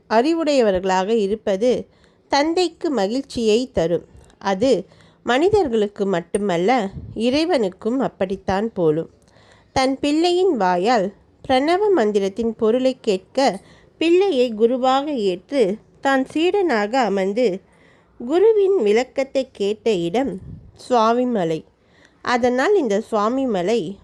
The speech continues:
முருகன் சிவகுருநாதன் என்ற பெயரால் வணங்கப்பட்டு வருகின்றார். ஐந்தாவது படை வீடு. திருச்செந்தூரில் சூரனை வதம் செய்த முருகன் திருத்தணிக்கு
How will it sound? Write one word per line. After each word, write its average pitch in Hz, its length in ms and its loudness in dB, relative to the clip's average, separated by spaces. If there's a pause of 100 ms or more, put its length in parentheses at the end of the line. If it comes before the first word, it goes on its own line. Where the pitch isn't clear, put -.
முருகன் 233 640 0 (540)
சிவகுருநாதன் 208 1000 2
என்ற 170 280 -2
பெயரால் 180 640 -2
வணங்கப்பட்டு 226 880 -2
வருகின்றார். 170 600 -2 (760)
ஐந்தாவது 277 760 0
படை 190 340 -2
வீடு. 156 360 -6 (920)
திருச்செந்தூரில் 247 920 2 (300)
சூரனை 339 600 0
வதம் 233 360 -2
செய்த 190 360 -2
முருகன் 180 640 -2 (720)
திருத்தணிக்கு 349 760 2